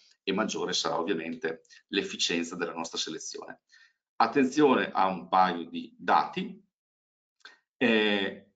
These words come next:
la plusvalenza dei titoli di Stato, l'abbiamo già detta prima, la ripetiamo, è recuperabile solo al quarantotto virgola zero otto per cento, quindi su mille euro di plusvalenza un titolo di Stato di prezzo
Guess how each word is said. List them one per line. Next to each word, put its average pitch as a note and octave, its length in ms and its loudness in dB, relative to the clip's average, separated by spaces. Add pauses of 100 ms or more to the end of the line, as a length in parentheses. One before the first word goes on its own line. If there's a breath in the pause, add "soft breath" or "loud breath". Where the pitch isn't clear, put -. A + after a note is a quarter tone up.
(200)
la C#3 160 4
plusvalenza B2 520 2
dei A2+ 140 2
titoli A2+ 300 -6
di - 60 -6
Stato, G#2+ 380 0
l'abbiamo F2 300 -8
già F2 80 -8
detta - 160 -8
prima, G2+ 260 -2
la F2+ 60 -6
ripetiamo, F2 580 -4 (240 soft breath)
è - 100 -2
recuperabile G#2+ 640 2
solo A2+ 200 2
al F#2 100 0
quarantotto F#2 720 -6
virgola F2+ 440 -2
zero F2 240 2
otto E2 180 -6
per E2+ 140 -12
cento, A2+ 320 0
quindi F2 180 -10
su E2+ 160 -6
mille G#2 280 2
euro G#2 160 2
di F2+ 100 -12
plusvalenza F#2+ 460 -6
un F#2 60 -16
titolo F#2 240 -8
di F2+ 60 -6
Stato F#2+ 240 -6
di F#2 120 -4
prezzo - 500 -2